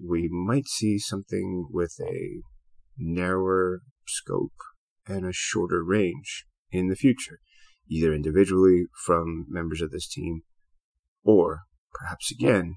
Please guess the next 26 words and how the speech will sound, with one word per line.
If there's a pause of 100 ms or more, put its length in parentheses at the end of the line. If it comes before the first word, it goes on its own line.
(280)
as
the
creative
team
that (120)
created
this
amazing
work
for
us. (1600)
Once
again, (420)
a
solid
four
point
five
out
of
five
for
me (480)
for (640)
Doomsday
Clock